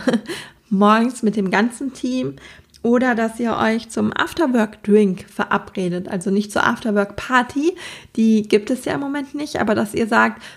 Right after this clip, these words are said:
"Okay, um siebzehn Uhr, wenn wir Feierabend haben, jeder besorgt sich einen Drink",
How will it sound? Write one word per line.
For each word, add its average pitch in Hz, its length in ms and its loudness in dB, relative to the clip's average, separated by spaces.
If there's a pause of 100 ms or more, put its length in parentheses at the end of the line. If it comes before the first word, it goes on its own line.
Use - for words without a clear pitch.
"Okay, 277 380 0
um 226 260 2
siebzehn 220 400 0
Uhr, 220 140 2
wenn 208 160 4
wir 196 100 2
Feierabend 254 720 -4
haben, 226 320 0 (440)
jeder 262 420 2
besorgt 208 500 2
sich - 220 -6
einen 190 180 2
Drink", 294 440 -4